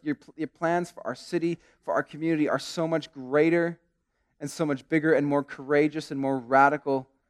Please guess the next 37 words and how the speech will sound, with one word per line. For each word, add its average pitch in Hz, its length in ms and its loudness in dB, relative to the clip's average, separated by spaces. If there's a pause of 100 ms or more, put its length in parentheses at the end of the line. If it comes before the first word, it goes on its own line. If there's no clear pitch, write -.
(180)
than 147 120 -2
we 160 100 2
can 165 140 -6
even 135 200 -4
think - 580 -14 (300)
right 139 260 0
now. 131 380 2
In 139 180 -6
some 160 320 -2
ways, 151 240 0
it's - 140 -10
humbled 160 540 -6
to 151 80 -16
think 139 240 -8
that - 120 -12
you 143 140 -6
would 135 140 -4
call 123 280 -2
us. - 400 -8 (540)
Because 160 260 -4
the 156 80 -6
truth 202 320 -4
is, 156 100 -4
so 180 220 -4
many 170 260 -2
of 147 100 -2
us - 180 -8
in 117 80 -12
here, 110 200 -12
myself 135 540 2
included, 117 440 -6 (380)
feel 143 200 0
so 151 500 4 (260)
unequipped, - 680 -6 (300)
unqualified, 143 1040 0
and 127 140 -8
unworthy 131 880 0